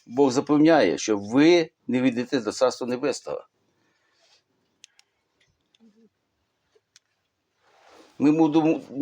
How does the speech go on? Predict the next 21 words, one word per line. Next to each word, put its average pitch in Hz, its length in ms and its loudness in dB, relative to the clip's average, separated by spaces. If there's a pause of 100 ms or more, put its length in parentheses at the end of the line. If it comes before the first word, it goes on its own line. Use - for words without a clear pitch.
(140)
можемо 139 400 2
дуже 156 220 -2
багато 127 500 0
міркувати, 147 640 0
як 123 240 0
це. 104 160 -6 (640)
Фарисеї 151 460 4
виконували 139 720 4
закон, 127 400 4
там 139 160 2
шістсот - 560 -2 (840)
тринадцять 131 400 2
заповідей. 120 720 2 (1500)
Ми 139 160 4
ж 127 80 2
їх 139 160 0
навіть, 139 260 2
навіть 143 320 4
і 135 40 -4
не 151 100 4
знаємо. 139 560 2